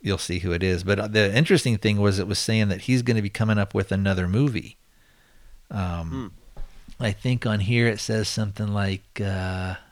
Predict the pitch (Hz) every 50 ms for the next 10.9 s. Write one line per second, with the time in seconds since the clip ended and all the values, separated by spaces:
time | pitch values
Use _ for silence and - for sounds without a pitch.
0 | _ - - - - 110 104 110 110 104 107 98 - 101 98 98 92 95 92 98
1 | 104 104 110 110 107 104 98 95 92 90 85 85 85 87 - - 85 90 - 98
2 | 98 95 101 104 92 90 - - 95 95 95 90 82 - 98 101 90 - - 98
3 | 92 85 78 73 - - - - - - - - - - - - - - 113 101
4 | - 131 160 185 175 143 - 120 101 - - 120 123 123 113 104 95 - - 95
5 | 78 76 73 76 - - - _ _ _ _ _ _ - 123 107 - - - 135
6 | 120 135 123 113 113 117 107 107 - 120 117 101 117 104 98 92 - - - -
7 | 120 113 101 - - - - - 127 131 135 139 139 139 139 131 113 101 98 101
8 | 98 107 101 98 98 95 - 104 101 98 92 92 92 101 98 - - 92 98 95
9 | 95 - 107 104 95 92 95 95 95 - 95 90 90 92 92 95 95 92 - -
10 | 101 98 98 101 98 92 92 98 98 98 101 95 92 85 80 78 78 80